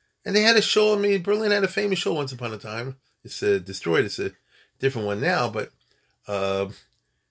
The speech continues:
where he davened all of his life. He davened there every day, every day. Uh, and everybody looks around you and says, "Damn Jew," or this, that, and the other. You know, there's a lot of anti-Semitism. At the time I'm talking about, for example, uh,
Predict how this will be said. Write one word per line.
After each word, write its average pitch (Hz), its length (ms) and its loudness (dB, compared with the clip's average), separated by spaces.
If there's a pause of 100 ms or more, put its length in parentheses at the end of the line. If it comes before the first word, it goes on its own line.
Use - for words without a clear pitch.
where 104 120 0
he 123 80 -4
davened 131 320 0
all 160 80 2
of 190 60 0
his 208 100 0
life. 185 220 2
He 110 60 -8
davened 120 200 0
there 131 100 6
every 160 140 0
day, 123 300 2
every 160 200 -2
day. 113 240 -2 (840)
Uh, 104 340 2 (580)
and 117 400 0 (300)
everybody 160 420 4
looks 135 240 0
around 127 320 0
you 123 80 0
and 101 80 -2
says, 101 220 -4
"Damn 123 340 0
Jew," 113 260 0
or 101 60 2
this, 127 180 0
that, 110 120 -2
and 101 80 -6
the 104 100 -2
other. 101 180 2
You 98 40 -2
know, 92 60 -8 (240)
there's 113 160 -4
a 127 40 -4
lot 143 120 -4
of 131 60 -2
anti-Semitism. 104 840 -6 (320)
At 101 100 -2
the 110 80 -4
time 135 260 0
I'm 117 100 2
talking 120 240 -2
about, 107 140 -2
for 107 100 -4
example, 101 500 0 (480)
uh, 98 260 2